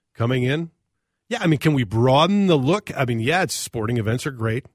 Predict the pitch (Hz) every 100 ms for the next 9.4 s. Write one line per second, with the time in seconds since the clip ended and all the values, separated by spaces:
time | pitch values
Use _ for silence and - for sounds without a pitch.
0 | _ _ _ 104 101 120 110 104 117 113
1 | 117 120 110 110 - 123 127 120 98 98
2 | - - 98 _ _ _ _ _ _ _
3 | _ _ _ _ _ _ - 98 95 -
4 | 110 107 120 117 85 76 _ _ _ _
5 | _ _ _ _ _ _ 135 117 110 107
6 | 101 98 107 95 82 - 110 98 92 -
7 | - _ _ _ _ _ _ _ - 117
8 | - 104 - 117 113 107 110 101 - -
9 | - 110 98 90